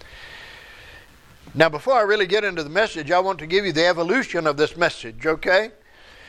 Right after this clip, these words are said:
If you're reading along with us this past week, we've been reading in the nineteenth chapter of Exodus, and as I read verses twenty-one through twenty-five, I was sort of impressed. God told Moses a second time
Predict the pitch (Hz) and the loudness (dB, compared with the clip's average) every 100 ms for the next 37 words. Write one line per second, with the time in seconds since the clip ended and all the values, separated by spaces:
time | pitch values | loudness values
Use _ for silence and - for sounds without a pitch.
0 | - - - - 127 185 208 220 254 220 | -20 -20 -14 -4 0 2 2 2 0 2
1 | 196 180 240 254 202 170 180 190 180 165 | 2 4 4 4 0 0 0 -2 -6 -6
2 | - 196 175 196 240 240 180 170 185 160 | 0 0 0 -4 -4 -4 -6 -2 -4 0
3 | 180 233 180 165 160 180 190 - 220 233 | 0 2 0 0 0 0 -2 -4 -8 -8
4 | - 185 170 165 151 170 175 175 175 208 | -2 0 0 -2 -4 -2 -2 -2 -4 -4
5 | 160 147 143 247 254 208 180 185 214 175 | -6 -6 0 2 2 0 0 0 -2 -4
6 | 143 - 202 175 185 185 160 - - - | -12 -6 -2 0 2 0 -4 -16 -20 -20
7 | - - - 185 - 208 175 - 190 208 | -20 -6 2 2 2 -2 -2 2 4 6
8 | 185 160 185 170 151 190 202 156 139 - | 4 2 0 0 -2 -4 -4 -2 -6 0
9 | 220 170 156 - 156 208 233 - 220 202 | 2 2 0 -6 2 4 4 0 -2 0
10 | 170 202 202 143 156 151 - 247 233 165 | 0 0 0 -4 -6 -6 0 0 0 -6
11 | - 156 143 147 165 202 | -2 0 0 0 -4 -8